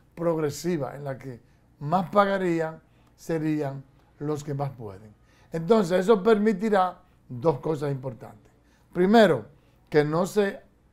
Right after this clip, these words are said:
afecte una vez más a la clase media, se podrá ampliar la inversión del gasto público, especialmente en el gasto social, en educación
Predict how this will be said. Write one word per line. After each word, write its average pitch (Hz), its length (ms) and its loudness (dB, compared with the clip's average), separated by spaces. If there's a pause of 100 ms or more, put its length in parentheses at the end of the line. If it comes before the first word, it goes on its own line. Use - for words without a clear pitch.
(640)
afecte 160 840 -4 (360)
una 156 260 -4
vez 143 220 -4
más 151 460 -8
a 127 100 -8
la 123 160 -8
clase 120 300 -10
media, 143 400 -10 (920)
se 151 200 -2
podrá 151 560 0
ampliar 143 880 -2 (1500)
la 147 280 0
inversión 143 420 -4
del 151 140 -4
gasto 143 300 -6
público, 147 400 -6
especialmente 143 800 -8 (320)
en 147 160 -4
el 131 120 -4
gasto 143 280 -4
social, 151 600 -6 (480)
en 175 240 0
educación 170 840 -4